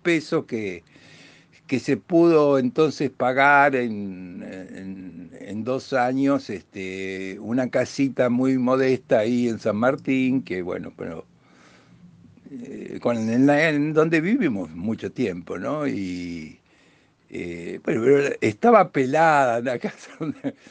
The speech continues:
no, no había nada, muebles, nada, ¿no? Entonces, este, ir consiguiendo de a una las cosas, eh, todo eran la,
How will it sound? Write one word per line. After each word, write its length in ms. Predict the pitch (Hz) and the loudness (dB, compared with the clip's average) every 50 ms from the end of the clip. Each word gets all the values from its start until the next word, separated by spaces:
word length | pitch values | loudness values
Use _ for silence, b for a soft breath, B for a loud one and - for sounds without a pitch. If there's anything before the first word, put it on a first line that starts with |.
| B 110 110 110 101 _ | B -18 -18 -18 -10 _
no, 440 | 120 117 117 117 113 107 107 113 113 | -6 -4 -4 -4 -6 -6 -8 -6 -4
no 120 | 117 117 | -2 -2
había 400 | 120 123 135 135 127 113 104 104 | -2 -2 -2 -2 -2 -2 -4 -6
nada, 520 | 101 101 110 113 120 123 123 120 113 104 | -8 -8 -6 -4 -2 0 0 -2 -2 -4
muebles, 680 | 101 104 107 113 120 123 123 120 117 113 110 110 107 98 | -6 -6 -6 -4 -4 -2 -2 -2 -2 -2 -2 -4 -4 -4
nada, 440 | 104 107 117 113 120 117 113 113 110 110 | -2 0 2 2 4 4 4 4 2 2
¿no? 120 | 113 120 | 0 -2
Entonces, 460 | 120 - - 139 - - 135 113 - 120 | -2 -2 -4 -6 -4 -6 -8 -6 -6 -6
este, 300 | 107 - - _ 110 107 | -6 -6 -6 _ -4 -2
ir 260 | 123 131 127 135 127 | -2 -2 -2 -4 -4
consiguiendo 640 | - 127 123 104 - 117 113 117 135 135 135 131 127 | -2 -2 -2 -2 -4 -4 -2 0 0 0 2 0 2
de 120 | 120 107 | 2 2
a 60 | 107 | 2
una 280 | 127 139 139 131 127 117 | 2 2 4 4 2 2
las 180 | 107 101 - | 2 0 -2
cosas, 720 | - _ - 127 135 135 131 131 127 123 - - 131 104 B B B B B B B B _ _ _ - | -4 _ 2 4 4 4 4 4 2 2 2 0 -2 -2 B B B B B B B B _ _ _ -6
eh, 340 | - 107 104 107 110 104 104 98 | -4 -2 -2 -2 -4 -6 -8 0
todo 300 | - 143 151 151 143 139 | 4 4 6 6 6 6
eran 400 | 139 139 135 127 127 123 120 104 | 6 6 6 6 4 4 0 -2
la, 100 | 101 | -2